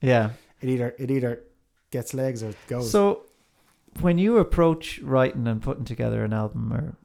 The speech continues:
Speaker 1: do you know, would, would that ever be a consideration now that, uh, I'm gonna, like, I'm gonna change up the way I write, as in I'm gonna ditch this, like, thirty second ambient guitar intro and hit them with the chorus, like, straight away?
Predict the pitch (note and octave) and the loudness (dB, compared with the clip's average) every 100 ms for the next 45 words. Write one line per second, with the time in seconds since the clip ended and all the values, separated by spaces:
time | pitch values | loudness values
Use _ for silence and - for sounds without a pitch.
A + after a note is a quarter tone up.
0 | _ _ _ _ - - A#2 A#2 - G#2 | _ _ _ _ -16 -8 -6 -6 -10 -12
1 | B2+ B2 C3+ C3+ D#3 F#3 F3 E3 D#3+ D#3 | -10 -8 -6 -4 -2 -2 -2 -4 -4 -6
2 | C#3+ - D#3 D3 C#3 C3+ C#3+ C#3+ B2+ B2 | -8 -4 -2 0 -2 -2 -6 -8 -4 -4
3 | B2 - B2+ A#2+ - B2 A#2+ A#2+ C#3+ _ | -6 -8 -6 -6 -6 -4 -4 -6 -10 _
4 | _ _ - C3 C3+ B2+ A#2 A#2+ B2 - | _ _ -8 -6 0 0 0 -2 -4 -6
5 | - _ _ _ _ A#2 A#2+ A2+ - E3 | -16 _ _ _ _ -4 -4 -4 -4 -2
6 | F3 E3 E3 C3+ C3 B2 A#2+ A#2 A2+ A#2+ | 0 -2 -2 0 2 2 2 0 -2 -4
7 | A2 A2+ A2 G#2+ G#2 C3+ - D#3 A2+ A2+ | -4 -2 -2 -4 -6 -12 -14 -10 -6 -4
8 | A2 G#2+ C3 - - A#2 - B2+ A#2+ A2 | -6 -6 -8 -10 -10 -10 -10 -10 -10 -10
9 | _ - C3 - - B2 A#2 A#2+ A2 - | _ -10 -10 -10 -10 -10 -8 -8 -8 -10
10 | - _ _ _ - A2 G#2+ A#2 A2 - | -18 _ _ _ -8 -6 -4 -6 -8 -12
11 | - A#2 A#2 A#2 A2+ A#2 A2+ A#2 A2+ A#2 | -8 -6 -4 -4 -6 -4 -4 -4 -8 -8
12 | - C3 C3 - A2+ A2 - - _ B2+ | -10 -10 -8 -4 -2 -2 -6 -20 _ -16
13 | - A#2+ A#2+ - - - - - - D3+ | -10 -8 -8 -12 -16 -18 -18 -20 -6 -2
14 | D3 C#3 C#3 C#3 | 0 0 -2 -4